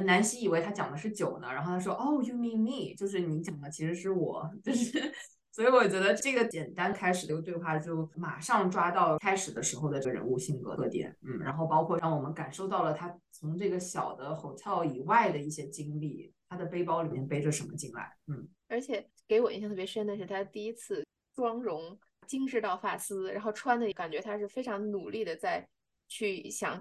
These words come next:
Speaker 2: 给人一个非常好的形象，但是他对自己本身是非常不自信的，他觉得就是好像自己有一个非常漂亮的外包装，
Speaker 1: 对。
Speaker 2: 然后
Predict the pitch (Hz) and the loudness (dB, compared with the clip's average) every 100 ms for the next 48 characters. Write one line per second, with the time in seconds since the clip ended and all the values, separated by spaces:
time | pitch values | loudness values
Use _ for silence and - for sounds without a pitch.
0 | - 151 - 160 185 233 240 220 196 208 | -4 -2 -2 -2 -2 -2 -2 0 -2 -2
1 | 208 - - - - 185 - - 226 240 | -4 -4 -10 -12 -12 -8 -8 -2 -2 -2
2 | 269 220 - 233 220 240 233 196 - - | -2 -2 0 0 0 0 -8 -8 -8 -10
3 | 185 220 220 175 202 214 180 180 165 170 | -6 -4 -4 -4 -4 -2 -4 -8 -12 -4
4 | 196 196 226 185 - 214 185 185 208 202 | -4 -2 -4 -4 -2 -2 -2 -2 -2 -2
5 | - 202 220 214 - 220 220 220 247 175 | -6 -6 -2 0 0 0 -2 0 0 0
6 | 175 196 202 208 240 240 - _ _ _ | 0 2 2 2 2 0 -2 _ _ _
7 | - 196 220 202 196 | -2 0 4 4 4